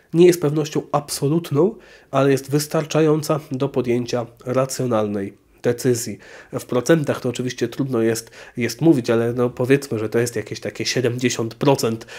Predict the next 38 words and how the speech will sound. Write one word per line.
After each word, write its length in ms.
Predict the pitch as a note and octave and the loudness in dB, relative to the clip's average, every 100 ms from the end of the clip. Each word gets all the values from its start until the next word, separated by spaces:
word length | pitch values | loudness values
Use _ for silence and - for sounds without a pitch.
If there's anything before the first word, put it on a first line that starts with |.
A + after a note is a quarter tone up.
| - | -6
e, 140 | B2 A#2+ | -2 0
pewności, 600 | A#2+ B2 C#3 B2 - A2+ | 0 6 4 4 -4 -8
czyli 280 | A2+ A#2 | -6 0
jest 280 | B2 D3 - | 4 4 4
jakieś 360 | A#2+ - A#2 C3+ | 0 0 -4 0
ryzyko, 580 | A#2+ B2+ F3 E3+ A#2+ - - | 2 6 6 6 -2 -4 -10
że, 400 | A#2+ A2 A2 A2 - | -6 -4 -4 -4 -6
że 180 | A#2 A2 | -6 -4
stanie 300 | - A#2+ A#2 | -2 0 0
się 160 | B2+ | -2
to 140 | A#2 A#2 | 2 4
inaczej, 380 | D#3+ F3 F3+ | 4 4 2
natomiast 480 | D#3+ C#3+ C3 C3+ - - - - B2+ | 2 2 2 2 -2 -14 -20 -10 0
w 300 | A#2+ B2+ B2 | 2 2 2
większości, 720 | B2 C3 C3+ C3 - C#3 C3+ | 2 2 0 0 -2 -2 0
znaczącej 540 | A2+ A2+ C3 C3+ B2 | 0 0 -2 -2 -6
większości 480 | A2+ A2 A#2+ - C3+ | -6 -2 -2 -2 -10
przypadków, 600 | - A2+ A#2 - A#2+ - - - - | -6 0 0 0 -6 -6 -18 -16 -4
e, 120 | A#2 | -2
dzieje, 280 | A2+ A2 A2 | -2 -4 -4
tak 280 | - C#3 - | -4 -4 -2
się 260 | - A2 A2+ - - | 0 0 -2 -12 4
nie 200 | C#3+ A#2+ | 6 6
dzieje. 220 | A2 G2+ | 4 2
To 100 | C3+ | 2
siedemdziesiąt 600 | - C3+ C3+ C3+ B2 A2+ | 0 0 2 0 -2 -2
to 60 | G#2+ | -4
jest 120 | - | -2
takie 240 | G#2+ - | -6 -4
zupełnie 360 | A#2+ B2 B2 G#2+ | -4 0 0 0
spontaniczne 640 | - B2+ B2+ D#3+ - B2 | 0 0 2 0 0 -6
ocenienie, 400 | G#2+ G#2+ G2 D#3 - - - | -6 -4 -2 -2 -4 -18 0
nie 200 | D#3+ - | 2 2
absolutna 540 | C#3 - D#3+ G3+ C3 A#2 | 0 2 4 4 2 0
pewność, 380 | A2+ A#2+ D3+ | 0 0 -4
że 80 | B2 | -2
na 140 | A#2 A2+ | -4 4
pewno 480 | E3 C3 B2 A2+ | 4 6 2 0